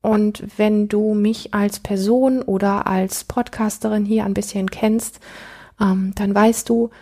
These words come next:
dass ich, ähm, dass ich nie die Dinge irgendwo als Angriff oder Vorwurf oder so meine, aber ich mag echt an diesem Punkt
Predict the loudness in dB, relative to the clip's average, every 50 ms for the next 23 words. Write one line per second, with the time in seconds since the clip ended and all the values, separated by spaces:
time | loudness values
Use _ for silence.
0 | -20 _ _ _ _ _ _ _ _ 0 0 0 0 -2 -6 -4 -2 0 0 0
1 | -2 -8 -12 -8 -6 -4 -4 -2 -2 -4 -4 -6 -6 -8 -12 _ _ _ _ _
2 | _ _ _ _ _ _ _ _ -20 -20 -20 _ _ _ _ -2 -2 -2 0 0
3 | -2 -4 -4 -4 -2 0 0 0 0 0 -2 -2 0 2 2 2 2 2 2 0
4 | 0 0 0 -2 -2 -2 -2 0 0 0 0 0 2 2 2 0 -2 -4 -8 -8
5 | -10 -14 _ _ _ _ _ _ _ -20 -20 -20 -20 -20 -20 -20 -20 -20 -20 -20
6 | -20 -20 -20 -20 -20 _ _ _ _ _ _ _ _ 2 2 4 2 2 2 2
7 | 2 2 0 -2 -2 0 -2 -2 -4 -2 0 2 2 2 2 0 0 0 0 -2
8 | -2 -2 -2 0 0 -2 -2 0 0 0 2 2 0 0 0 0 0 0 -2 0
9 | 0 0 0 0 0 -2 0 -2 -2 -2 -2 -2 -2 -2 0 2 0 0 0 -2
10 | -6 -6 -4 -2 -2 0 -2 -2 -4 -8 -14 -18